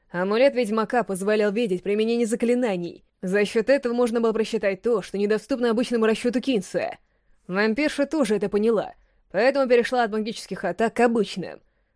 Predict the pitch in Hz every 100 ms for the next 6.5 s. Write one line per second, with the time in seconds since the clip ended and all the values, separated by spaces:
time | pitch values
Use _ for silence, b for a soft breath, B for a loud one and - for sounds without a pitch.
0 | - 185 202 226 294 269 247 - 226 -
1 | 220 202 233 202 190 214 208 202 196 202
2 | 220 208 208 196 208 - 190 190 185 -
3 | 233 - 180 - _ _ 185 196 208 269
4 | 254 226 214 196 226 220 175 180 196 226
5 | 233 220 214 220 - 208 208 226 240 254
6 | 214 - - - -